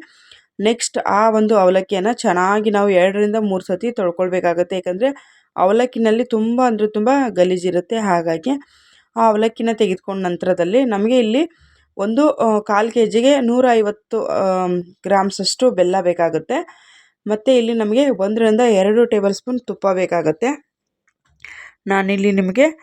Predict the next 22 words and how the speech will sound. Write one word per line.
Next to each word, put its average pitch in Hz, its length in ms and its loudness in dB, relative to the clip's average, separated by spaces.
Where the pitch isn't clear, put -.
ಅವಲಕ್ಕಿಯನ್ನು 202 560 0
ಸಹ 208 240 0
ತೊಳೆದುಕೊಂಡಿದ್ದೀನಿ. 196 880 -2
ಅವಲಕ್ಕಿ 202 420 0
ತೊಳೆದು 202 360 0
ಒಂದು 202 260 0
ಐದು 208 200 2
ನಿಮಿಷ 214 180 0
ಅದನ್ನ 202 300 2
ನೆನೆಯೋದಕ್ಕೆ 185 580 -2
ಬಿಡಬೇಕು. 170 600 -2
ತದನಂತರದಲ್ಲಿ 208 840 0
ನಾವಿಲ್ಲಿ 196 400 0
ಒಂದು 226 600 -2
ಬಾಣಲೆಯನ್ನು 202 460 0
ಇಟ್ಕೊಂಡಿದ್ದೀನಿ. 190 540 -4
ಬಾಣಲೆಗೆ 196 500 0
ಒಂದು 214 540 -2
ಟೇಬಲ್ 220 340 -2
ಸ್ಪೂನ್ 220 320 -8
ತುಪ್ಪವನ್ನ 196 420 -4
ಹಾಕ್ಕೊಂಡು 202 640 0